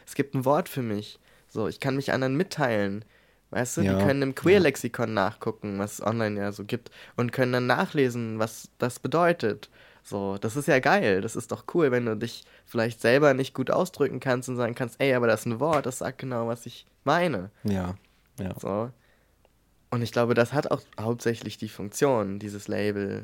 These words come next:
Speaker 1: äh, Game. Aber wenn sich das dann so umdreht und es geht auf einmal nur noch um die Definition und die Labels, ob es jetzt in den Diskussionen ist oder im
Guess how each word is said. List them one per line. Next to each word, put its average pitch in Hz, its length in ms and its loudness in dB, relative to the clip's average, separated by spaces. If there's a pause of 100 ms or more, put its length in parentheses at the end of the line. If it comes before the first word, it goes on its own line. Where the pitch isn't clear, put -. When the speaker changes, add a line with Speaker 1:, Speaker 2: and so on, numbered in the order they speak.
(160)
Speaker 1:
äh, - 640 -12
Game. 107 460 -4 (1040)
Aber 120 240 0
wenn 143 160 6
sich 131 140 0
das 120 180 2
dann 113 160 0
so 110 120 2
umdreht 117 600 4
und 104 100 -2
es 110 100 -10
geht 127 200 0
auf 113 100 0
einmal 107 300 0
nur 190 240 6
noch 127 240 2
um 117 180 -4
die 110 100 -4
Definition 110 720 -4
und 104 140 -4
die 101 80 -4
Labels, 107 640 -2 (180)
ob 117 180 2
es 113 120 -4
jetzt 98 180 0
in 127 80 -4
den 110 160 -4
Diskussionen 135 640 0
ist 117 180 -2
oder 110 280 0
im 101 260 -4